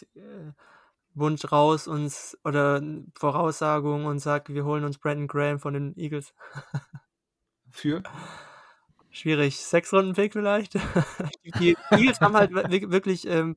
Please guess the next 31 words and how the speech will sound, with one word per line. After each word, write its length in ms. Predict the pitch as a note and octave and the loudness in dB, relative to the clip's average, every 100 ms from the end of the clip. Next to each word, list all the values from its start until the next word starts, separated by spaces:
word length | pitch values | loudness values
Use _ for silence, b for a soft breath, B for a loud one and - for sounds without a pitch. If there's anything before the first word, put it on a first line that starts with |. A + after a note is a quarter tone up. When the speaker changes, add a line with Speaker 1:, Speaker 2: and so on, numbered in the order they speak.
| _ | _
Speaker 1:
Probleme 320 | D#3+ E3+ F#3 | -2 2 2
im 140 | D#3+ | 0
Salary 420 | D3 F#3 F3 D#3 C#3+ | -2 0 2 0 -4
Cap, 240 | D3 C#3+ - | -8 -10 -14
äh, 260 | - D3+ | -12 -10
nächstes 340 | D#3+ D3+ D#3 D#3 | -10 -12 -12 -4
Jahr. 220 | D#3 E3 B B B B | -2 -4 B B B B
Speaker 2:
Stimmt, 260 | - - D3+ | -12 -6 -4
die 60 | A#2 | -2
sind 160 | A#2+ | -2
achtzig, 480 | - - - D#3 - | -2 -2 -4 -4 -6
achtzig 280 | D3 - D3 | -10 -10 -6
Millionen 240 | D3 D#3 | -6 -6
in 80 | D#3 | -10
den 80 | D3+ | -12
Mieten 300 | C#3+ _ C3+ | -12 _ -14
oder 160 | A#2 A2+ | -12 -14
so, 160 | A2+ | -10
ne? 200 | A#2+ E3 - _ _ _ | -8 -8 -12 _ _ _
Das 180 | B2 A#2+ | -4 -2
sieht 140 | B2+ | -4
richtig 260 | B2+ - B2 | -6 -8 -14
krass 260 | - B2 - | -12 -12 -8
aus, 220 | B2 B2 | -8 -8
hab 80 | B2+ | -8
ich 120 | - | -8
auch 60 | |
schon 200 | - C3 | -10 -10
gesehen, 340 | B2 B2 B2+ B2 | -8 -8 -10 -10
ja. 200 | B2+ B2+ - B B B B B B B B B B B _ _ | -10 -12 -14 B B B B B B B B B B B _ _
Ja. 300 | B3 A3+ B2 | -2 2 2